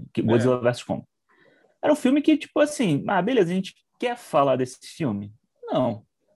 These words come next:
Speaker 2: Uhum.
Speaker 1: Mas vai ser legal falar? Pode ser legal. Galera quer ouvir? Quer ouvir. Então vamos aproveitar também que a gente tá aqui, já saiu aqui no Brasil,
Speaker 2: Uhum.
Speaker 1: entre aspas, né? Ainda
Speaker 2: É.
Speaker 1: não saiu, de, de vias legais ainda não saiu.
Speaker 2: Sim.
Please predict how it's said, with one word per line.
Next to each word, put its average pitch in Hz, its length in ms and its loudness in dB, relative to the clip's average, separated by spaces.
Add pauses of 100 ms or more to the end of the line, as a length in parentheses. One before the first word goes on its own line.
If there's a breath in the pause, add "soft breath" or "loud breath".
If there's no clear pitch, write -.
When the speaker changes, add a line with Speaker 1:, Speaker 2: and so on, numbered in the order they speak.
Speaker 2:
Uhum. 131 140 -12
Speaker 1:
Mas 180 160 2
vai 247 260 0
ser 254 140 0
legal 165 300 4
falar? 165 400 4
Pode - 320 -6
ser 254 100 0
legal. 220 460 2
Galera 160 360 2
quer - 180 -6
ouvir? 139 480 -4
Quer 160 120 -6
ouvir. 214 520 -6
Então 127 260 -6
vamos 175 340 -4 (440)
aproveitar 147 520 -2
também 143 320 -6
que 139 80 -8
a 131 40 -6
gente 135 200 -14
tá 120 120 0
aqui, 135 360 -4
já 120 220 -2
saiu 123 400 -4
aqui 135 380 -6
no 120 100 -8
Brasil, 113 640 -6 (320)
Speaker 2:
Uhum. 131 220 -12
Speaker 1:
entre 101 260 -6
aspas, - 280 -8
né? 98 100 -8
Ainda 123 240 0
Speaker 2:
É. - 20 0
Speaker 1:
não 120 160 -4
saiu, 117 520 -2 (540)
de, 113 200 -6
de 101 140 -6
vias 120 240 0
legais 123 520 0
ainda 113 140 -6
não 110 80 -8
saiu. 120 500 -6 (180)
Speaker 2:
Sim. 139 200 -10